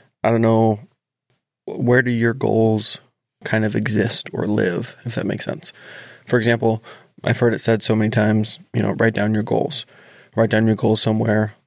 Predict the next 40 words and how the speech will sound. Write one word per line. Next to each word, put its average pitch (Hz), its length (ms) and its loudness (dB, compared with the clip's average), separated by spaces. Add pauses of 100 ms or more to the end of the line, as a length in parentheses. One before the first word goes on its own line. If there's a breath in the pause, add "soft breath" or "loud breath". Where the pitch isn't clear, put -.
(160)
n-, - 120 -10 (220)
not 117 320 2
just, 110 200 0 (120)
not 117 160 2
just 113 160 -2
to 104 80 0
write 110 180 2
them 107 140 -2
down, 104 240 4
but 98 80 0
write 104 140 2
them 104 120 2
down 104 160 2
somewhere - 460 0
and 107 100 -2
then 104 220 0
leave 107 220 2
them 107 140 0
somewhere 104 300 0
you 104 140 0
can 113 160 -4
see 120 180 0
them - 220 -2
often, - 400 -8 (400 loud breath)
you - 80 -4
know, - 80 0
on 147 80 2
a - 40 0
whiteboard 101 520 -2
or 85 60 -8
a - 40 -10
piece - 180 -6
of - 60 -10
paper 101 320 -2
in 98 100 0
your 107 120 0
closet - 520 -2
or, 98 200 -2 (500 loud breath)
or 107 100 0
whatnot. 104 460 0